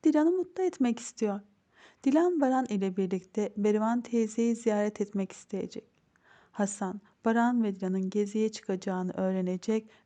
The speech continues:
ve Hasan her şeyi Cevahir'e haber verecek. Psikopat Cevahir ne Baran'a ne de Dilan'a zarar vermesin.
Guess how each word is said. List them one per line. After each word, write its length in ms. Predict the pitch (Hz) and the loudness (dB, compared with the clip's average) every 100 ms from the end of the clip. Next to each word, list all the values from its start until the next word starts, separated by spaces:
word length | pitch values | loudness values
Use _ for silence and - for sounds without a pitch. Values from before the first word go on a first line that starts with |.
| - | -8
ve 40 | |
Hasan 440 | 190 190 - 185 | -6 -8 -6 -6
her 340 | 185 - 247 247 | -4 -2 0 -2
şeyi 460 | 247 233 233 233 - | -2 0 0 -2 -4
Cevahir'e 680 | - 240 208 190 190 208 214 | 0 2 2 0 -2 -2 -4
haber 480 | - 180 196 214 | -6 0 2 2
verecek. 400 | 226 208 190 - - _ _ _ _ _ _ _ | 0 -2 -4 -10 -16 _ _ _ _ _ _ _
Psikopat 640 | 285 - 330 330 370 370 | 0 2 0 2 0 0
Cevahir 760 | - 202 202 196 190 - 208 208 _ _ | -2 -2 0 -2 -2 0 -2 -2 _ _
ne 200 | 214 214 | 0 0
Baran'a 460 | 202 180 170 190 202 _ _ | 0 -2 -2 -4 -4 _ _
ne 120 | 240 | 0
de 120 | 196 | 0
Dilan'a 320 | 196 208 202 208 | -2 -2 -2 0
zarar 440 | 214 220 233 220 | 0 2 2 2
vermesin. 580 | 208 208 196 185 - | 2 2 0 -4 -10